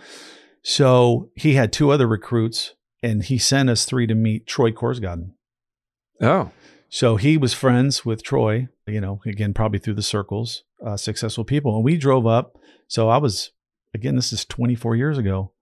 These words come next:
Speaker 1: and we met Troy at his office, and, uh, he took us to lunch and told us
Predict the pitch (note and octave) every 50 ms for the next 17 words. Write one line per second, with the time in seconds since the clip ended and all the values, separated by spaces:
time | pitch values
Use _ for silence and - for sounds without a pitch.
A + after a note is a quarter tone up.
0 | _ _ - A#2 A2 B2 B2+ B2 A2+ A2+ A#2 - _ _ - - - A2+ A2 A2+
1 | A2+ A#2+ A#2 F#2+ G2+ G2 G2 F#2+ - A2+ A#2 - - - _ _ _ _ - -
2 | - - _ _ _ - - - G#2+ A2 A2 G#2+ G2+ G2 G#2 G#2+ G#2+ G2+ G#2 A2+
3 | A2+ - A#2 A#2+ A2+ - - - A2 G#2+ G#2+ A2+ B2 B2+ - - - - - B2
4 | A2 A2+ A2+ A2+ A2+ A2 G#2+ A2 - A2 A#2 B2+ C3+ B2 A2+ - -